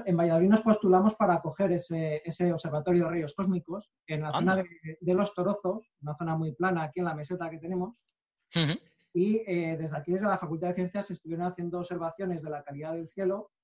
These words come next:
Speaker 1: para, eh, eso, postularnos para coger ese, ese, ese observatorio. Eh, el, lo sé porque me pagaron a mí por ir a observar la calidad del cielo.
Speaker 2: Ah.
Speaker 1: <laughs>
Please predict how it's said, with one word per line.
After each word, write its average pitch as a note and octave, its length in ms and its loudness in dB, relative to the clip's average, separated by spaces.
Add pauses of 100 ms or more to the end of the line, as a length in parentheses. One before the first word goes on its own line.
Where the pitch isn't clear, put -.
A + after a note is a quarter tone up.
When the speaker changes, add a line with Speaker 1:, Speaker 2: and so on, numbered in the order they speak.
(200)
Speaker 1:
para, E3 420 -4
eh, C#3 680 -10
eso, D3 200 -14
postularnos D3 580 -8
para D3+ 260 -8
coger D3+ 340 -12
ese, D#3 520 -12
ese, D3+ 580 -12
ese D#3+ 200 -14
observatorio. C#3 580 -16 (800)
Eh, D3+ 680 -4
el, F3+ 200 0
lo F3 160 0
sé G3+ 160 -2
porque A3 240 0
me F#3 140 2
pagaron G#3 380 2
a F3+ 60 2
mí A3 160 4
por F3+ 160 -2
ir G3 120 0
a G#3 60 -2
observar G3 320 -4
la F#3+ 100 -2
calidad F3+ 280 0
del D#3 120 -6
cielo. G3+ 360 -4 (520)
Speaker 2:
Ah. A3 140 6
Speaker 1:
<laughs> - 180 -8